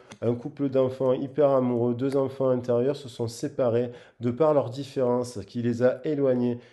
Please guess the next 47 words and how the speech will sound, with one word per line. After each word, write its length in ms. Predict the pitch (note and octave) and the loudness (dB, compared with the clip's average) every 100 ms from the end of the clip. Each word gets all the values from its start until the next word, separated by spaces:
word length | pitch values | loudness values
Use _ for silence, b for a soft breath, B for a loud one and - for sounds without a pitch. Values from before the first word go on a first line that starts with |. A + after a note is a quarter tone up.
| B | B
Et 80 | A#2 | 0
il 60 | |
y 60 | B2 | 4
a 60 | C#3+ | 2
peut-être 440 | D#3 D#3+ F#3 D#3 | 0 0 0 2
même 300 | C#3+ E3+ C3 | 2 2 2
des 140 | A#2 | 0
gens 160 | B2 D#3+ | 0 0
dans 120 | B2 | 2
l'entourage 560 | G#2 A#2 C3+ C#3+ D#3 B2+ | 0 -2 -2 -2 -2 -4
qui 120 | - | -6
ont 80 | A2+ | -6
tout 140 | A2+ | -6
fait 160 | - D3 | -8 -10
pour 160 | D3 | -8
que 100 | A#2 | -12
ces 160 | A2 A2+ | -10 -8
gens-là 240 | G#2+ A2+ | -4 -2
se 140 | C3 A2 | -2 -6
séparent. 720 | - G#2+ G#2 A2 A2 G2 E2 B B B | -14 -12 -4 0 0 -2 -8 B B B
Euh, 100 | G#2+ | -4
donc 280 | A2 B2+ E3 | 0 0 2
il 60 | C3+ | 2
y 20 | |
a 20 | |
eu 80 | B2+ | 2
une 140 | C3 | 0
séparation. 840 | A#2+ - B2+ B2 A2 - A#2+ D3 E3+ | -2 -6 -2 0 0 -2 -4 -4 -4
Cette 220 | - A#2+ | -6 -8
séparation 720 | - D#3+ D3+ C#3 A#2 D#3 D#3+ D#3+ B B | -8 -2 0 0 -2 -2 -4 -6 B B
est 160 | C3+ C3+ | 0 2
nécess-, 460 | C#3+ E3 E3 D#3+ - | 4 2 0 -4 -2
était 320 | B2+ - D#3 | -4 0 0
nécessaire 960 | C#3 D3 D#3 - C#3+ - C3 B2 A#2 - | 2 0 -2 -4 -8 -4 0 2 2 2
et 80 | |
elle 140 | B2 B2 | 2 2
est 80 | D3 | 2
nécessaire 840 | D3 C#3+ - C3+ - B2 A#2 G2 B B - | 0 -2 -6 -8 -4 -2 0 -2 B B -4
parce 140 | A#2 | -4
que 100 | B2+ | -4
c'est 120 | A#2+ | -8
ça 160 | A#2+ E3 | -6 -6
qui 140 | E3 | -4
va 100 | B2 | -4
vous 140 | A#2+ A#2 | -4 -4
permettre 480 | C3 B2+ D3+ D3+ | -2 0 0 -2
de, 240 | A#2 A#2 | -4 -4